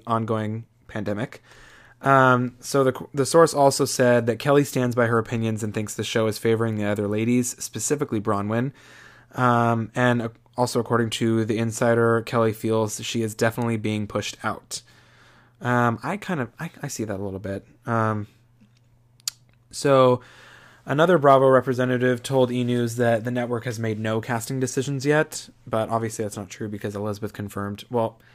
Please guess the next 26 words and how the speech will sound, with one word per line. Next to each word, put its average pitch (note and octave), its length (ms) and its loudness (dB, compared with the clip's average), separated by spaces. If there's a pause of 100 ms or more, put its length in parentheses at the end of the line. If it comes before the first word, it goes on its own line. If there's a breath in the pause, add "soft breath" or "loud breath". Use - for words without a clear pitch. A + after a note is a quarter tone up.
(200 soft breath)
she - 140 -20
could G#2 140 -4
be G2+ 80 -6
lying G2+ 240 -10
too, G#2+ 200 -4
I G2+ 60 -6
don't G#2 120 -6
know. G2 180 -6 (720 loud breath)
Um, C#3+ 540 4 (360)
this E3 360 2
news D3 260 2
comes C3+ 300 0
after B2 340 2
Kelly B2 240 2
was A2+ 160 -2
fired C3 580 2
by A#2+ 280 8
Positive A#2 500 0
Beverage A2+ 340 -2
Company C#3+ 420 -2
for C3 140 -2
seemingly B2 600 -2
mocking A#2+ 560 2
restrictions A2+ 580 -2
imposed G#2+ 480 -4
by G#2 320 -2